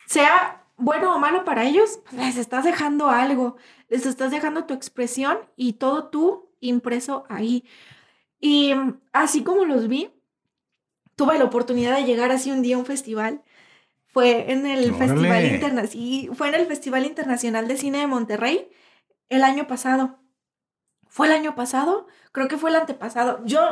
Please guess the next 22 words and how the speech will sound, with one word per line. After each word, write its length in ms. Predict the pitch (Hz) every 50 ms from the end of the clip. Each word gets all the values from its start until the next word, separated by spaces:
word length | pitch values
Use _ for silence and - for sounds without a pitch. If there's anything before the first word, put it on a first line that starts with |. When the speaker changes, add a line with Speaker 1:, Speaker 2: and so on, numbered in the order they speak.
| - -
Speaker 1:
la 120 | 311 302
verdad, 320 | 269 262 269 277 294 285 -
si 100 | - 320
algo 240 | 269 277 320 330 -
que, 120 | - - _ _
algo 280 | - 262 262 277 285 320
de 100 | 320 294
lo 120 | 240 220
que 100 | 226 233
no 140 | 226 240 233
tengo 220 | - 277 269 285 285
noción 360 | 262 240 262 - 262 285 370 -
es 120 | 240 240
del 180 | 240 240 233 240
tiempo, 360 | - 240 220 214 214 - - _
porque 180 | - 233 - 233
a 40 | 220
mí 60 | 233
se 100 | 233 269
me 80 | 262 233
va 140 | 214 214 226
rapidísimo. 760 | 233 262 254 254 233 220 208 214 214 214 - 214 214 214